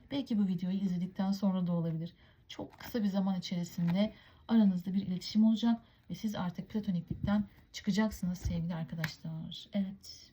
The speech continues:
İkinci destenin de yorumu bu şekildeydi. Çok tatlı, çok güzel geldi bence.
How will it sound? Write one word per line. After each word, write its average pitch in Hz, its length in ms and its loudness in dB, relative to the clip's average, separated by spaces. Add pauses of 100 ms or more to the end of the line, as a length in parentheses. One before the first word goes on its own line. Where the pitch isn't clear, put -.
(600)
İkinci 240 320 4
destenin 214 340 6
de 208 40 8
yorumu 208 300 6
bu 208 40 -2
şekildeydi. 185 680 0
Çok - 220 -8
tatlı, 208 260 0
çok 220 220 -6
güzel 214 260 4
geldi 180 300 4
bence. 165 380 0